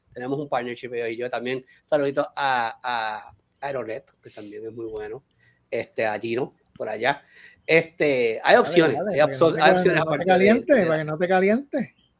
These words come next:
Speaker 1: Bueno, por eso tengo que, tengo que, tengo que mencionar a los dos, porque los dos me, me dan cariño, así que no, no quiero problemas con ninguno de los dos. Hay opciones, pero pues no están en todos lados disponibles. Este, yo creo que el hi-, el, el HomePod de Aeronet es muy bueno.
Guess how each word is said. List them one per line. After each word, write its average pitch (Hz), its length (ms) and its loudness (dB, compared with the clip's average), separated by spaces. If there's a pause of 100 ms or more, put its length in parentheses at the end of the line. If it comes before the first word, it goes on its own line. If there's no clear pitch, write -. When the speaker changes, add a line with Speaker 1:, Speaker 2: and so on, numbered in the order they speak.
(140)
Speaker 1:
Bueno, 226 280 -4
por 233 100 4
eso 208 160 4
tengo 180 120 6 (120)
que, - 80 -18
tengo 196 160 4
que, 220 120 6
tengo 220 200 2
que 233 60 0
mencionar 254 280 4
a 254 60 6
los 220 120 4
dos, 247 200 6
porque 180 160 -2
los 143 160 0
dos 175 240 4 (140)
me, 165 280 -2
me 151 120 0
dan 151 160 2
cariño, 170 340 2
así 117 180 -2
que 107 140 -2
no, 117 220 -4
no 127 180 -6
quiero 139 340 -2
problemas 135 380 -2
con 131 80 -8
ninguno 120 240 -6
de 120 60 -8
los 117 140 -8
dos. 110 180 -10 (340)
Hay 196 140 6
opciones, 196 440 6
pero 139 220 0
pues 135 140 0
no 147 100 2
están 165 200 0
en 160 40 -8
todos 156 160 0
lados 147 140 -2
disponibles. 147 540 -6 (460)
Este, 110 800 -4
yo 127 160 -2
creo - 20 -4
que 165 60 0 (160)
el 143 60 0
hi-, - 80 -10 (100)
el, 120 120 -4 (240)
el 117 60 -6 (100)
HomePod 160 460 0
de 127 460 -4
Aeronet 131 420 -4
es 135 60 -6
muy 135 120 -4
bueno. 113 240 -8